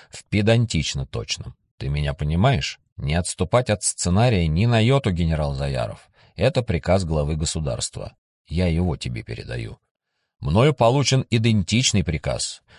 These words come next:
У меня своя роль в этом сценарии, я всего лишь передаточное звено, как ты, должно быть, уже догадался.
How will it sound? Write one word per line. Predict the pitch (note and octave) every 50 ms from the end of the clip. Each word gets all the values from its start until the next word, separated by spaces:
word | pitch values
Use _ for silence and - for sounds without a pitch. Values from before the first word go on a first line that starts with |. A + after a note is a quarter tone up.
| - -
У | - -
меня | C#2 E2 F#2 G#2 G#2+
своя | - - G2+ A#2 C3 C#3 C3 G#2
роль | F2 E2+ D#2 D#2
в | D2+
этом | D#2 D2 - C2 C2
сценарии, | - - - D#2+ F2+ A#2 C3+ C3+ G2 C#2+ B1+ B1 - -
я | - D#2 G#2 C3
всего | - - G#2+ G#2 A2 A2
лишь | G#2+ G#2 F#2 - - _
передаточное | - D#2+ D2+ D#2 C#2+ D#2+ F2+ F2+ - E2+ - - E2+ F2 E2
звено, | D2+ D#2+ F#2 G#2 G#2 G2+ F2+ C#2+ A#1
как | - - A#1+ -
ты, | - C#2+
должно | C2 C2 C2+ C#2 C2+ C#2+ E2+ E2+
быть, | D#2 D2 -
уже | C2 B1 C2 C2
догадался. | B1+ C2 C2+ C#2+ C2+ B1+ A#1 A1 - - - - -